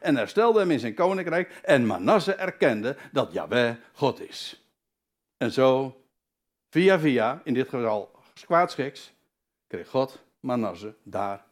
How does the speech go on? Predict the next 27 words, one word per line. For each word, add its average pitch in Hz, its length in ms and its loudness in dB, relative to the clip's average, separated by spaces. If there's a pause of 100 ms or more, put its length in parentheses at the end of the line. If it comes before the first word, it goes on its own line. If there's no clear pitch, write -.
(100)
waar 90 140 -12
hij 92 180 -6
hem 101 140 -6
hebben 90 300 -14
wilde. - 240 -20 (1200)
Hoe? 202 400 4 (440)
Wel, 208 400 0 (120)
op - 160 0
Gods, - 260 -2 (840)
op - 160 0
Gods - 640 -8
tijd, 147 460 0
maar 190 160 0
ook 220 220 2
op 233 140 -6
Gods - 580 -8
condities, 254 640 -2
op 160 120 -10
Gods - 300 -6
voorwaarden. 190 720 4 (560)
Hij 123 180 -4
zegent 330 720 2
degene 185 680 0 (240)
die 131 320 -4
luistert 151 800 -10
naar 117 260 -12
hem. 147 200 -10